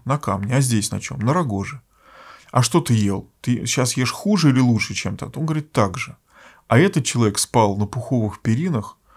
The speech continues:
ел из золотых и серебряных блюд, его обслуживали десятки слуг. Поэтому, а, для него то, что он спит на матрасе вот этом, как-то по-особому это там называется каким-то словом,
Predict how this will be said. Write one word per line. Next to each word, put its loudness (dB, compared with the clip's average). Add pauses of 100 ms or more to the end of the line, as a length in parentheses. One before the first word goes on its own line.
(360)
ел 4
из 4
золотых 2
и -8
серебряных 0
блюд, 0
его 2
обслуживали 0
десятки -2
слуг. -4 (1160)
Поэтому, 2 (220)
а, 4
для 6
него 4 (260)
то, 4
что -2
он 6
спит -2
на -2
матрасе 0
вот -10
этом, -14 (400)
как-то -4
по-особому -2
это -12
там -8
называется -4
каким-то -10
словом, -6